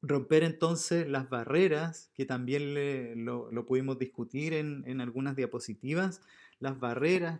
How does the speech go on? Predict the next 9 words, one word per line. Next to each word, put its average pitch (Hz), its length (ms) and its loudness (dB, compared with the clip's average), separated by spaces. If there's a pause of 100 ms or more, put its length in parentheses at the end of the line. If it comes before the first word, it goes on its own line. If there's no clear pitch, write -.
que 156 300 -2
solamente 170 680 -2
perpetúan 180 840 0 (360)
la, 160 540 0
eh, 139 260 -2
la 135 140 0
inequidad, 135 720 -2
la 131 120 -4
discriminación, 139 1000 -2